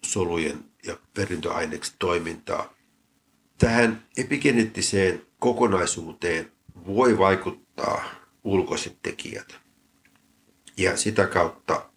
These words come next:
muuntaa solun toimintaa ilman, että perimen järjestys sinänsä muuttuu. Epigenetiikka on olennainen yksilön kehityksen ja kasvun kannalta. Se pitää meidät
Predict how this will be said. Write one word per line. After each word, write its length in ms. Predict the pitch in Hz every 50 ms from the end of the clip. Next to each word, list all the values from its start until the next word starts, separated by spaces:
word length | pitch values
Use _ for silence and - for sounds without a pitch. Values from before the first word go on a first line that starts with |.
| _ -
muuntaa 880 | 107 98 107 110 104 101 95 85 - - 85 78 78 78 - - - _
solun 380 | - - 104 95 87 87 82 -
toimintaa 540 | - 92 95 90 85 82 78 - - 87 87
ilman, 260 | 104 101 92 82 82
että 220 | 82 - - 85 82 - - _ _ _ _ _ _ _ _ -
perimen 400 | 95 90 87 87 85 85 82 82
järjestys 560 | 90 90 82 85 82 - - - - - -
sinänsä 380 | 87 - 82 82 85 - -
muuttuu. 500 | 80 80 - - - _ _ _ - - - - - _ _ _ _ _ _ _ _ _ _ _ _ _ _ _ _ _ _ _ _ _ _ _ _ _ - - - -
Epigenetiikka 800 | 143 147 147 160 147 131 113 107 98 - 101 98 - - - 107
on 200 | 104 101 101 98 - -
olennainen 800 | 123 113 113 117 110 101 92 92 92 90 87 90 90 87 - - _ _ _ _ _ _ _ -
yksilön 760 | 123 120 113 - - - - 92 82 82 85 82 78 78 78 - - - - - - - _ _ _ _ _ _ _ _
kehityksen 720 | 92 95 90 87 80 - 76 73 - - - 87 78 76 - - -
ja 60 | -
kasvun 420 | - - 73 - - - - 71 76
kannalta. 500 | - - - - - - - _ - - - - _ _ _ _ _ _ _ _ _ -
Se 100 | - 98
pitää 400 | - - - - - 95 87 82
meidät 340 | 76 85 85 82 82 80